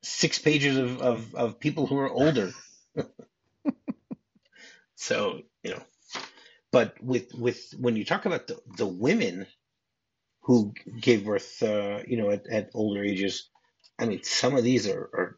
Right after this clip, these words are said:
just astronomical. I don't, I don't even know if you, you can even believe some of them. You know, there, there, there are women on this list that are, that were in their seventies when they had babies. I, I don't know how that's, like, even physically possible.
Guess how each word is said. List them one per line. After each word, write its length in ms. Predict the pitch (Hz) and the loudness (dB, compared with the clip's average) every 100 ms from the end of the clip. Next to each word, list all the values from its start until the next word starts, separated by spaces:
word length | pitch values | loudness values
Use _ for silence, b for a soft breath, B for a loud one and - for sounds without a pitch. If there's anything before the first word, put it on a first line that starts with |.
| - | -8
just 360 | - - - - _ _ _ - | -4 -4 -6 -18 _ _ _ -4
astronomical. 720 | 127 - 120 101 110 113 98 104 | 0 0 2 2 0 -2 -4 -4
I 60 | |
don't, 120 | 139 - B B B | -4 -6 B B B
I 40 | 208 | 4
don't 100 | 277 | 6
even 100 | 247 | 6
know 60 | |
if 140 | 170 160 | 4 0
you, 120 | 135 - | -4 -6
you 160 | 131 | -8
can 160 | - 139 | 0 4
even 200 | 139 101 | 6 6
believe 440 | 104 95 127 208 | 4 4 4 4
some 220 | - 101 | 2 -2
of 60 | 95 | -4
them. 200 | 90 90 B B - | -6 -8 B B 0
You 80 | 196 | 4
know, 60 | |
there, 200 | 190 185 - | 4 2 2
there, 280 | 180 170 - 123 | 4 4 0 -2
there 140 | 165 165 | 2 2
are 60 | - _ | 0 _
women 380 | - 123 165 208 | -8 2 4 6
on 120 | 180 | 4
this 180 | 156 131 | 0 0
list 200 | 170 - | 0 2
that 140 | 147 139 | 2 2
are, 180 | 131 - 127 | 0 -2 -2
that 100 | 123 | 2
were 100 | 143 | 2
in 80 | |
their 120 | 143 135 | 2 0
seventies 540 | - 135 147 113 92 | 2 2 2 0 -2
when 120 | 101 | -4
they 100 | 98 | -4
had 180 | 90 101 | -4 -6
babies. 380 | 98 92 82 B B B - | -6 -6 -8 B B B -6
I, 140 | 143 - | -4 -4
I 40 | |
don't 120 | 214 | -6
know 60 | 226 | 0
how 140 | 214 | 2
that's, 340 | 233 226 - - | 4 2 -4 -2
like, 140 | 151 175 | -2 -2
even 300 | 165 160 135 _ _ _ _ _ - _ _ _ _ - | -2 -2 -4 _ _ _ _ _ -20 _ _ _ _ 2
physically 380 | 175 170 - 127 | 2 2 -2 -2
possible. 680 | - 202 - - - - | -4 -10 -8 -10 -10 -14